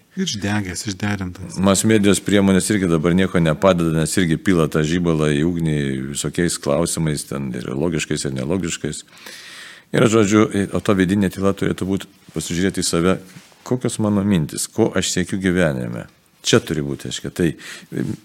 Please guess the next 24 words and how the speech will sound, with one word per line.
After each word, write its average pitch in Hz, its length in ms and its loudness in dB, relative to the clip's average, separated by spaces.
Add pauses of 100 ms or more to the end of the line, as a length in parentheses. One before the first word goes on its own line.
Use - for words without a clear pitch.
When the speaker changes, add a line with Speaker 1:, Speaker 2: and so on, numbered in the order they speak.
Speaker 2:
mintis 104 480 -2
būtų 117 220 -6
tokia. 98 320 2 (640)
Jeigu, 110 300 0 (180)
ar, - 160 -2
ar, 95 200 -2
klausimas 104 520 6
retorinis 90 440 2
sau 92 160 2
pačiam 87 320 0
ir 80 100 0
visiem, 95 260 -2
ir 73 80 -4
pačiam 87 320 0
gal, 73 160 -4
e, 67 160 -4
pabandysi 76 440 -4
ar 76 100 -4
atsakyt. 110 300 -4 (520)
Bet - 200 0
jeigu 160 180 6
neturi 147 380 6
vertybinės 120 680 4
sistemos, 98 600 0